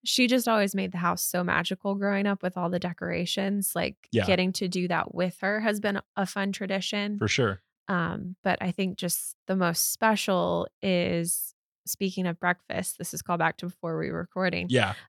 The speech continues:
Speaker 1: Um, on Christmas morning, we only get this breakfast on Christmas morning.
Speaker 2: Whoa.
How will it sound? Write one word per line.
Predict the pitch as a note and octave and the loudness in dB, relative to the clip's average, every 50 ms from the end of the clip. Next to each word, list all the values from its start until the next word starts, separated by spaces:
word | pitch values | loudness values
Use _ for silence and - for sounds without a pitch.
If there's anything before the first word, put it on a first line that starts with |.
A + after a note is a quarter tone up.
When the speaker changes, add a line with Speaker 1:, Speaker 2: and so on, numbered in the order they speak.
| _ _ | _ _
Speaker 1:
Um, | A3 A3 G#3 G#3 G3 F#3 F3+ F3 F3 E3 E3 D#3 - _ _ _ _ _ _ _ _ _ _ _ _ _ - | 2 4 6 6 6 4 4 2 0 -2 -4 -6 -8 _ _ _ _ _ _ _ _ _ _ _ _ _ 0
on | G3+ F#3+ F#3+ | 2 2 2
Christmas | - - A3+ G#3 - - G#3+ G#3 F#3+ - | 2 2 2 2 2 2 0 0 0 2
morning, | G#3 G#3+ G#3 F#3 F3+ F3 E3+ E3 E3+ F3+ | 2 2 4 4 4 2 0 0 -2 0
we | F#3 F#3+ F3 - - | 0 0 0 0 0
only | G3 G3 G3+ G3+ G#3+ G#3 | 0 2 4 4 4 4
get | F#3+ G3 F#3+ - | 2 2 2 0
this | - F3+ - - | -2 -4 -2 -2
breakfast | - E3 D#3+ - - - E3+ - - | -2 -4 -4 -4 -8 -8 -8 -4 -2
on | F3 E3+ F3 | -2 -2 -2
Christmas | - - - - - F3 F3 - | -6 -6 -8 -6 -4 -6 -6 -4
morning. | E3+ E3+ - C3 B2+ - - - | -4 -4 -4 -4 -6 -10 -12 -6
Speaker 2:
Whoa. | - C#3 E3+ G3 G3+ G3 F#3+ F#3 F3+ E3+ D3+ C3 A#2 - | 0 4 8 10 12 12 12 12 10 8 8 6 4 0